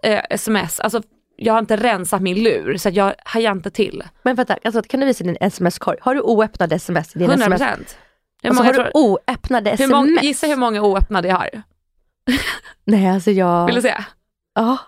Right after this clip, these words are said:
Speaker 1: Men gissa innan då.
Speaker 2: Nej, men alltså, när du säger så, så tänker jag, jag vet inte. Alltså, snackar vi liksom tio eller snackar vi liksom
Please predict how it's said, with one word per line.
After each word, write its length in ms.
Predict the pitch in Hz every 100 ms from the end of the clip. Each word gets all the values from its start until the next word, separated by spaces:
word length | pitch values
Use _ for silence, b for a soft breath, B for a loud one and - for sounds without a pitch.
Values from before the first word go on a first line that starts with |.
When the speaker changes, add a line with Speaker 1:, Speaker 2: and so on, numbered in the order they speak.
| _
Speaker 1:
Men 100 | 240
gissa 260 | 262 277 254
innan 240 | 214 196
då. 160 | 151 165 - _
Speaker 2:
Nej, 140 | 233 233
men 160 | 240
alltså, 160 | 247 254
när 140 | 240
du 80 | 254
säger 400 | - 339 294 220
så, 260 | - 285 208
så 140 | 202
tänker 320 | 214 185 170
jag, 60 | 175
jag 60 |
vet 120 | 185 214
inte. 120 | 156 143
Alltså, 220 | 196 214
snackar 280 | 208 208 208
vi 100 | 202
liksom 280 | 180 190 175
tio 300 | - 226 233
eller 120 | 254
snackar 260 | - 190 180
vi 80 |
liksom 260 | 165 165 165